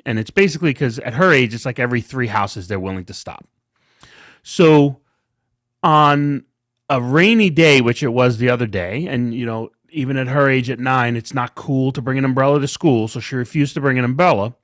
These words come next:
So she had to wait at, on the porch for the last minute, and as soon as the bus pulls up, she was gonna run out. Problem is, a couple things there. One,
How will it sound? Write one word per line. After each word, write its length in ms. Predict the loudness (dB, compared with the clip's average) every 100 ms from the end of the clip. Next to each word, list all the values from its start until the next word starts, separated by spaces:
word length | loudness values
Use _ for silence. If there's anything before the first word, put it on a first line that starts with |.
| _ _ _ _ _ _
So 220 | 2 2
she 180 | 4 2
had 140 | 4
to 100 | 4
wait 480 | 4 2 2 2 _ _ _ -2
at, 540 | 0 0 -2 -14 -20 _ -6
on 160 | -2 -2
the 60 |
porch 460 | 0 2 2 2 -4
for 160 | -2
the 80 | 0
last 300 | 4 2 2
minute, 360 | 0 0 -2 _ -10
and 80 | -10
as 60 | -4
soon 140 | -4
as 100 | -4
the 60 | -2
bus 240 | 0 0
pulls 300 | -2 -2 0
up, 300 | 0 -2 -8 _ _
she 160 | -6 0
was 140 | 0 0
gonna 180 | 0
run 200 | 2 2
out. 220 | 0 -4 -10 _ _ _ _ _ -20 _ _ _
Problem 380 | 2 4 6 4
is, 120 | 2
a 40 | 0
couple 240 | -4 -2
things 260 | -4 -4 -4
there. 200 | -8 -10
One, 500 | -2 0 0 -2 -6